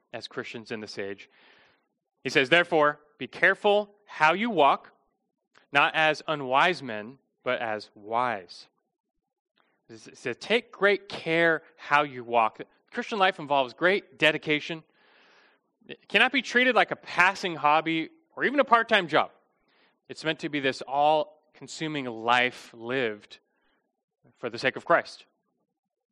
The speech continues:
He says, "Be careful how you walk, not as unwise men, but as wise." God's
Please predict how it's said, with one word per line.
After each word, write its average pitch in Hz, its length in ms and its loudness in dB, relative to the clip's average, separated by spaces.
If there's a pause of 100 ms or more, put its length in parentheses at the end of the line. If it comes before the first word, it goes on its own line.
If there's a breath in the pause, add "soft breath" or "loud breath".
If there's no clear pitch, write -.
(340)
He 143 60 -16
says, 131 180 0
"Be 151 160 -10
careful 160 600 -2
how 143 220 2
you 143 180 -6
walk, 131 400 0
not 127 200 -4
as 120 300 -6
unwise 160 560 2
men, 143 260 -2
but 143 120 -2
as 117 160 -2
wise." 160 580 0 (1120 soft breath)
God's 123 400 0